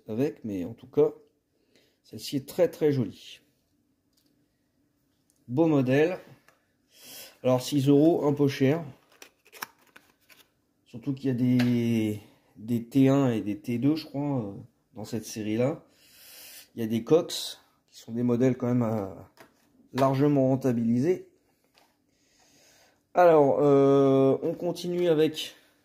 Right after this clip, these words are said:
un blister. Voilà, alors je voulais pas l'acheter au début.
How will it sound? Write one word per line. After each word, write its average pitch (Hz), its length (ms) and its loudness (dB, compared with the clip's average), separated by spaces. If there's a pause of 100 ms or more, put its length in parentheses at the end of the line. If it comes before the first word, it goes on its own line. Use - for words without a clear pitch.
(400)
un 196 140 0
blister. 147 540 2 (1600)
Voilà, 127 440 2
alors 127 200 2
je 135 80 -2
voulais 135 400 6
pas 165 200 2
l'acheter 147 360 0
au 151 100 -2
début. 123 460 -2